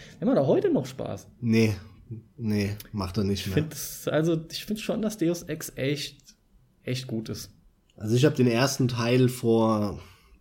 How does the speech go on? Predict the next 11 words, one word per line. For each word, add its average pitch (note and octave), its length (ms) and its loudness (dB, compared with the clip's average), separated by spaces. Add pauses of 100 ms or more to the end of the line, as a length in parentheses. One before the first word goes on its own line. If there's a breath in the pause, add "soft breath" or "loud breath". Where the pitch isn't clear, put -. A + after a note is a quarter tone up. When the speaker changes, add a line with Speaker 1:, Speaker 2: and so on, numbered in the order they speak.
Speaker 2:
keine A#2 220 0
Ahnung, G#2 300 2
drei G#2 200 2
Jahren B2 520 4
noch B2+ 180 2
mal B2+ 120 4
gespielt C3 640 4
oder G#2 180 -4
versucht A#2+ 560 2
zu D3+ 160 2
spielen. C#3 720 6